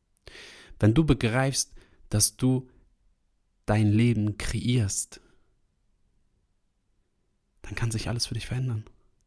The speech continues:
Wenn du begreifst,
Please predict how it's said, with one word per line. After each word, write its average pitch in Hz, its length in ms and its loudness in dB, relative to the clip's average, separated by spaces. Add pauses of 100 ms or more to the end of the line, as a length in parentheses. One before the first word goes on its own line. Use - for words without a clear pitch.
(2500)
Wenn 117 100 6
du 156 80 4
begreifst, 147 800 2